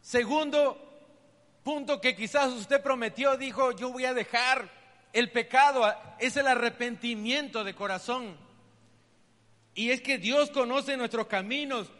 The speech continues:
nuestros vicios, nuestros odios, groserías, injurias o lujurias, mentiras, rebeliones. Dios lo conoce todo y posiblemente usted pensó, "Ahora sí, en este,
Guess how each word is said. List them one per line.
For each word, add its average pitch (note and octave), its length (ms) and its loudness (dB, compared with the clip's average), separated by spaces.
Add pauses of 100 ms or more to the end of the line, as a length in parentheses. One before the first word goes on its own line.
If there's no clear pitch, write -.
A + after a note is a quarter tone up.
(640)
nuestros A3+ 440 -2
vicios, C4+ 400 0
nuestros G#3+ 320 0
odios, A3+ 440 4
groserías, G#3+ 760 0
injurias A#3+ 840 -2
o F3+ 80 -6
lujurias, A#3 760 -2 (400)
mentiras, A3+ 760 0
rebeliones. A3+ 920 -2 (1200)
Dios A#3+ 300 -4
lo C4 160 0
conoce B3+ 520 -2
todo C#4+ 420 2
y G3 40 -8
posiblemente B3 720 -4
usted C4 300 0
pensó, A#3 420 -2 (880)
"Ahora E3 300 -4
sí, F3+ 280 -10 (560)
en D#3 140 -8
este, G3 680 -8